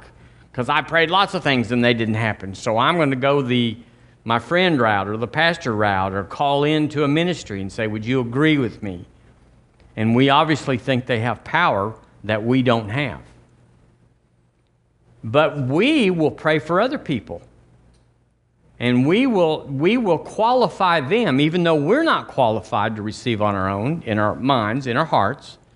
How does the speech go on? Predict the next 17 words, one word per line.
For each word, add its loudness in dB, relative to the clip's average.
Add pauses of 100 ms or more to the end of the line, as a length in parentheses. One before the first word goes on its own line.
(500)
we 2
will 0 (300)
pray 0
for 0
other 0
people. -4 (640)
And 0
how 2
we 0 (440)
pray 2
for -2
them 0
is 2
that 2
we 2
qualify 0
them. -8